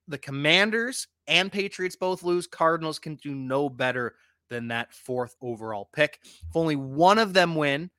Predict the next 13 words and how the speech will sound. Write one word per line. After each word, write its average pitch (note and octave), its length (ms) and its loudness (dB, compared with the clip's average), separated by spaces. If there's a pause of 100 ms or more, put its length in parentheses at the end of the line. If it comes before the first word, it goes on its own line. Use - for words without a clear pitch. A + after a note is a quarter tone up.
(360)
the D3 160 4
other D3+ 160 4
team D3 280 -4
loses, C#3 320 -4
and C3+ 80 -8
the B2+ 80 -4
Cardinals B2 380 -4
get - 220 -12
that A2+ 260 -6
third C3+ 220 -4
seed. C#3 260 -8 (360)
If E4 380 2 (220)
somehow A3+ 880 2